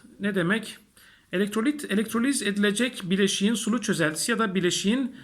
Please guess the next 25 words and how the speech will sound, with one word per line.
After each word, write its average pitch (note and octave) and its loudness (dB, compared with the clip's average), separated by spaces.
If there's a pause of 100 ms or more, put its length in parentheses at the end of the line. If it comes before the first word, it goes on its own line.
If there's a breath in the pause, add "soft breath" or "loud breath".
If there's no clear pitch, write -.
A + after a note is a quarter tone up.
sıvılaştırılmış G#3 0
halidir. F3+ 2 (360 loud breath)
Şöyle G#3 -2
bu G3+ -2
burada, G#3 2 (180)
e, - -6
sıvı F#3+ -4
hali E3 2
yazılmış. G3 -2 (300 loud breath)
Bir G3+ -6
de A#3 0
suda B3 -2
erimiş A#3 2
hali G#3+ 0
de, F3+ 2 (300)
e, D#3 -4
suda G#3 -2
pardon, D#3 0
e, - -10
çözülmüş G3 0
hali E3+ 0
de, G#3 0 (480 loud breath)
e, D3 -4 (220)
kullanabiliriz F#3 0
arkadaşlar. C#3+ -4